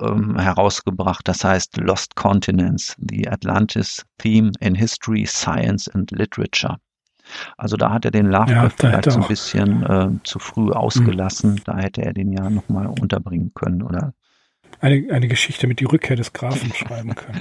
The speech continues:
Speaker 2: Zusammen mit August Derleth, ja. Nein, ich mag die Geschichte der Tempel auch, definitiv. Das Hörspiel von Titania Medien ist, äh, in jedem Fall hörenswert.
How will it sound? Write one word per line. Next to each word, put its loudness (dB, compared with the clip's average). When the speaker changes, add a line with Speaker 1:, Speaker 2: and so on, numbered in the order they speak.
Speaker 2:
Zusammen 4
mit 0
August -4
Derleth, -6
ja. -10
Nein, 6
ich 2
mag 4
die 2
Geschichte -6
der -4
Tempel -10
auch, -12
definitiv. -6
Das -2
Hörspiel 4
von -2
Titania -2
Medien -2
ist, -14
äh, -6
in 6
jedem 6
Fall -6
hörenswert. -2